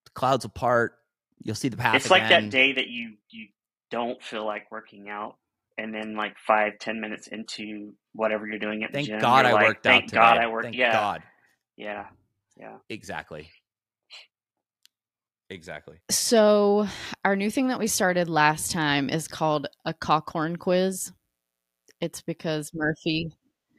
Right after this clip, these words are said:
Speaker 3: <laughs> Murphy can't say popcorn, so it's Cockhorn. So, and of course he's sitting right beside me saying, "I want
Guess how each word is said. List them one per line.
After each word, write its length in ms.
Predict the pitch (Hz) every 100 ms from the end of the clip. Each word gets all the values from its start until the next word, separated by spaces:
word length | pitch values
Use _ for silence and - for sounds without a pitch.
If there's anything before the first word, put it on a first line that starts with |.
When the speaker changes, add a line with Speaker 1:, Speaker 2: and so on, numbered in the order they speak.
| _
Speaker 3:
<laughs> 140 | 190 185 - _ _ - - _
Murphy 560 | 180 185 208 247 285 277
can't 380 | - 233 185 -
say 200 | 202 165
popcorn, 720 | - 151 - 180 175 185 202
so 380 | - 185 156 151
it's 240 | 151 147 -
Cockhorn. 640 | 165 156 160 160 165 165 _ _ _ _ _ 403
So, 340 | - 202 175 175 _ _ _ _ - _ _ -
and 260 | 175 165 156
of 120 | -
course 240 | 160 151
he's 180 | 160 156
sitting 260 | 170 156 151
right 200 | 143 208
beside 420 | 156 165 156 151
me 160 | 151 143
saying, 400 | - 156 151 151
"I 80 | 147
want 240 | 147